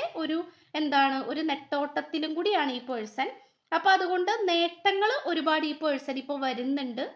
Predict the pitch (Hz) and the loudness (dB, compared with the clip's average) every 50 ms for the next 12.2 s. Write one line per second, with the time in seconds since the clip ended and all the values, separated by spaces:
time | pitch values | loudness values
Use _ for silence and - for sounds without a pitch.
0 | - 285 269 269 285 277 269 208 247 247 247 240 240 240 349 403 339 269 - 277 | -6 -4 -2 -2 0 0 -2 -2 -2 -4 -6 -4 -4 -2 -2 -2 -2 -4 -4 -6
1 | 277 294 277 247 226 220 226 254 - - 269 240 220 226 214 - 226 226 247 233 | -4 -2 -2 -2 0 -2 -4 -6 -4 -4 -2 -2 -4 -4 -8 -10 -12 -10 -10 -10
2 | 220 208 208 214 - 311 311 285 294 302 311 339 320 311 339 330 294 277 269 285 | -10 -10 -12 -10 -8 -6 -2 -2 0 0 0 -2 -2 -2 -2 -2 -2 -2 -4 -6
3 | 269 269 302 453 - - - - - - 302 277 330 339 339 359 349 349 349 359 | -4 -4 -4 -6 -8 -10 -18 -20 -10 -8 -6 -2 0 0 0 0 -2 0 2 2
4 | 349 403 453 508 - - 392 - - 294 285 285 269 277 302 285 269 262 262 254 | 2 2 2 0 -2 -4 -4 -4 -4 -4 -4 -4 -4 -4 -4 -4 -4 -4 -6 -4
5 | 269 254 247 240 233 226 226 226 214 254 370 427 - - - _ _ _ - 359 | -4 -4 -4 -4 -6 -8 -8 -8 -6 -6 -6 -8 -10 -14 -20 _ _ _ -2 -2
6 | 403 403 427 440 453 466 440 427 403 392 381 392 415 440 440 415 403 392 381 381 | 0 0 2 2 2 2 2 2 2 2 2 2 2 2 4 4 4 4 4 2
7 | - 381 381 381 370 370 370 370 370 370 359 330 320 302 311 320 311 311 285 277 | 0 0 2 2 2 4 2 2 0 2 2 2 4 4 4 2 2 0 0 0
8 | 285 277 277 311 311 302 285 285 294 294 - - 349 359 381 381 - 349 311 302 | -2 -2 -2 -2 0 0 0 0 -2 -4 -4 -2 -2 -2 -2 0 0 0 0 0
9 | 311 311 - 330 339 - 359 370 359 359 330 311 302 294 302 302 302 294 277 262 | -2 -6 -6 -8 -6 -4 -2 0 2 2 4 4 2 0 0 -2 -2 -2 -2 -4
10 | 277 277 - 294 277 247 247 254 254 240 254 254 262 240 247 247 254 254 247 233 | -4 -2 0 0 0 0 0 -2 -2 -4 -6 -6 -8 -8 -6 -6 -6 -6 -6 -6
11 | 220 226 220 220 214 247 214 - _ _ _ _ _ _ _ _ - 277 339 359 | -6 -6 -6 -6 -6 -10 -12 -16 _ _ _ _ _ _ _ _ -4 -2 -2 -2
12 | 349 - - | -2 -4 -10